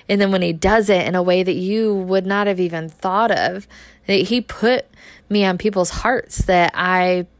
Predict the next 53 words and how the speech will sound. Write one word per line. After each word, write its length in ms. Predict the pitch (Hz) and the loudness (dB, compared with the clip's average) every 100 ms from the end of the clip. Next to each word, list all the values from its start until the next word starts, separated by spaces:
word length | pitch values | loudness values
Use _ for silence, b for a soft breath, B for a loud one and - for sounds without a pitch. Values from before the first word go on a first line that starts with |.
| _ _ - | _ _ -8
had 260 | 165 175 175 | -2 -2 -2
no 260 | 175 180 | -2 0
idea 300 | 190 185 190 | 0 2 2
that 160 | 185 180 | 0 -2
they 160 | 185 | -2
were 80 | 185 | 0
even 220 | 185 190 | 0 -2
thinking 260 | 185 202 240 | -6 -4 -4
of 100 | 190 | -4
me 160 | 180 170 | -4 -2
or 80 | |
anything. 460 | 170 226 302 180 175 | -2 -2 -4 -4 -4
And 80 | 175 | -2
then 220 | 175 180 B B B B B _ | -2 -4 B B B B B _
he 440 | - 214 202 190 - - _ _ | -4 0 2 2 0 -14 _ _
put 220 | - 220 | -2 -2
me 140 | 202 202 | 0 0
on 120 | 190 | 0
their 100 | 185 | -2
hearts 520 | 180 202 - - - | 0 -2 -2 -6 -8
to 540 | - 202 190 185 185 - | -4 -2 0 0 -4 -6
supply 440 | - - 190 185 | -6 -2 0 0
financial 440 | 190 196 185 185 180 | 0 -2 -2 -2 -2
need 380 | 190 208 185 | 0 0 -2
to 160 | - 185 | -6 -4
my 160 | 180 175 | -2 0
life. 340 | 180 190 185 | 2 2 0
And, 200 | 180 170 B B B B | -2 -4 B B B B
and 140 | 208 196 | -2 0
then 80 | 185 | 2
I 40 | |
had 140 | 185 | 2
a 60 | 185 | 0
flat 300 | - 190 196 | 0 -2 -2
tire 340 | - 208 208 | 0 2 4
and 100 | 190 | 2
I 60 | 185 | 0
had 240 | 185 185 | 0 0
a 80 | 185 | 0
church 400 | 175 202 196 - | -2 -2 -2 -4
that 160 | 190 - | -6 -6
paid 320 | - 196 190 | -2 -2 -2
for 140 | - | -4
the 100 | 190 | -4
tire 300 | 180 185 196 | -2 0 2
to 80 | 202 | 2
be 100 | 190 | 0
fixed 340 | - 180 175 190 | 0 0 0 -2
and 80 | |
my 120 | 190 185 | -2 0
dryer 440 | 175 175 214 208 | 0 2 2 2
went 160 | 185 170 | 0 0
out. 260 | 165 165 | 0 -4